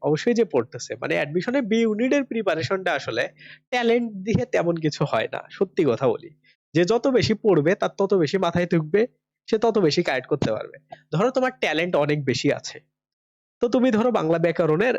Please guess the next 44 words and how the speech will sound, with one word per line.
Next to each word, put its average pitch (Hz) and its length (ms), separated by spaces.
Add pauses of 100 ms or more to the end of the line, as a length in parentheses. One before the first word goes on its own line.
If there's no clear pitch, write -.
(100)
একটা 156 300
তোমার 143 280 (540)
বিরোচন 220 480
অংশ 131 200
থেকে, 190 220
মুখস্থ 165 400
অংশ 175 200
থেকে 165 220
টপিক 120 320
আসছে, - 280 (480)
তোমার 160 220
ট্যালেন্ট 180 320
দিয়ে 208 120
কি 208 100
ওইটা 202 180
কারেক্ট 160 280
করতে - 200
পারবা? 160 280
পারবা 113 380
না। - 80 (800)
তুমি 262 140
যদি 175 320 (440)
সাধারণ 190 400
জ্ঞান 262 140
অংশে 165 260
যাও, 160 260 (140)
ট্যালেন্ট 139 340
দিয়ে 160 200
কোনো 135 220
কাজ 110 260
হবে 110 180
না, - 140 (480)
ঠিক 202 100
আছে? 147 180
ট্যালেন্ট 294 420
কাজে 254 220
লাগে 226 180
কোথায়? 147 380
ট্যালেন্ট 330 460
আসলে 247 300
কোথাও 175 320
কাজে 113 260
লাগে - 200
না। - 180